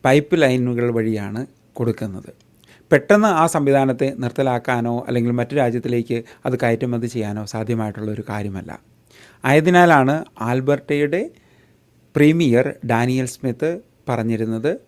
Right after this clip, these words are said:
"നമുക്കൊരു റിട്ടാലിയേറ്ററി താരിഫിന് മുന്നോട്ട് പോകുന്നതിൽ നല്ലത് ഒരു സമവായത്തിലൂടെ കാര്യങ്ങൾ ഒത്തുതീർപ്പാക്കുന്നതാണ്" എന്നാണ്. ഈ കഴിഞ്ഞ ദിവസം ട്രംപ് തൻ്റെ പല വാർത്താ സമ്മേളനങ്ങളിലും തൻ്റെ ഓവൽ ഓഫീസിലും ഒക്കെയുള്ള പല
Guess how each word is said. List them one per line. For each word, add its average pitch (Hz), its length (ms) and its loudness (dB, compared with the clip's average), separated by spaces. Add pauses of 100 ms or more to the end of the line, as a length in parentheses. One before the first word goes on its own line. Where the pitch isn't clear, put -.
(140)
"നമുക്കൊരു 120 440 -6 (120)
റിട്ടാലിയേറ്ററി 156 960 -2 (360)
താരിഫിന് 143 680 -2
മുന്നോട്ട് 127 260 -4
പോകുന്നതിൽ 123 400 -2
നല്ലത് 120 460 -4 (120)
ഒരു 147 160 -2
സമവായത്തിലൂടെ 143 840 0
കാര്യങ്ങൾ 123 480 -4 (100)
ഒത്തുതീർപ്പാക്കുന്നതാണ്" 117 1120 -6
എന്നാണ്. 107 380 -12 (360)
ഈ 175 60 0
കഴിഞ്ഞ 160 280 2
ദിവസം 156 420 -2 (280)
ട്രംപ് 139 460 2 (280)
തൻ്റെ 135 500 0 (180)
പല 127 160 2
വാർത്താ 127 360 0
സമ്മേളനങ്ങളിലും 120 920 -4 (400)
തൻ്റെ 123 160 -2
ഓവൽ 123 360 0
ഓഫീസിലും 131 600 -4
ഒക്കെയുള്ള 120 500 -2 (380)
പല 127 340 2